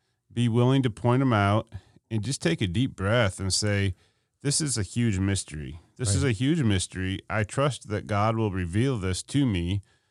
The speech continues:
Speaker 1: when the time is right." It's obviously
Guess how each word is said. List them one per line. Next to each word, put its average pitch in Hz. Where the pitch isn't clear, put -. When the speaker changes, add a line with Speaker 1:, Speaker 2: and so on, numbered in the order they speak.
Speaker 1:
when 98
the 95
time 113
is 87
right." 101
It's -
obviously 110